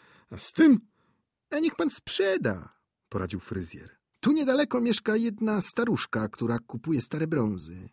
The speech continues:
Spytać się tylko trzeba o Smirnową. Ją tam każde dziecko zna". Komik usłuchał. W dwa dni później doktor Koszelkow siedział w swym gabinecie i, przyłożywszy palec do czoła,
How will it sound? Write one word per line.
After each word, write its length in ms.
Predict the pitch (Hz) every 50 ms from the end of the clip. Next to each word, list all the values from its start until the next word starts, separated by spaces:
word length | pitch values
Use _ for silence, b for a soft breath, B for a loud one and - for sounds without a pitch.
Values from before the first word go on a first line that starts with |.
| _ _ _ _ _ _ _ _ _ _ _ _ _ _
Spytać 500 | - - - - - 370 339 - - -
się 100 | - 214
tylko 280 | - - 202 - - 185
trzeba 420 | - - - 208 190 190 190 -
o 100 | - 156
Smirnową. 960 | 143 - - 202 190 180 156 165 151 127 101 87 90 82 85 76 69 67 107 - _ _ _ _ _ _ _ _ _ _ _ -
Ją 200 | 190 226 240 220
tam 200 | 233 247 247 220
każde 340 | - - 226 202 - 254
dziecko 360 | 226 269 262 214 - - 107 98
zna". 500 | 87 80 71 67 58 50 - - - - _ _ _ _ _ _ _ _ _ _ _ _ _ _ _ _ _ _ _ _ _ _ -
Komik 420 | - 143 175 151 127 - - -
usłuchał. 460 | - - - - 92 90 - - - - - _ _ _ _ _ _ _ _ _ _ _ _ _ _ _ _ _ _ _ _ _ -
W 120 | 80 80
dwa 280 | 78 92 87 117 156 165
dni 200 | 120 95 85 -
później 540 | - 127 131 117 117 120 123 127 131 135 135 _ _ _ _ _ _ -
doktor 380 | 131 113 113 113 - - - -
Koszelkow 600 | - - - - 98 104 - - 120 113 - -
siedział 420 | - - - 110 107 101 95 85 85
w 120 | - -
swym 280 | - - - 104 101 95
gabinecie 560 | 85 82 80 85 92 135 170 - - 160 147 b b b b b b b b b b b
i, 60 | -
przyłożywszy 680 | - - - - 98 92 92 85 87 139 - - - -
palec 420 | - - 98 95 95 87 - - -
do 100 | - 76
czoła, 380 | - - 107 113 113 104 107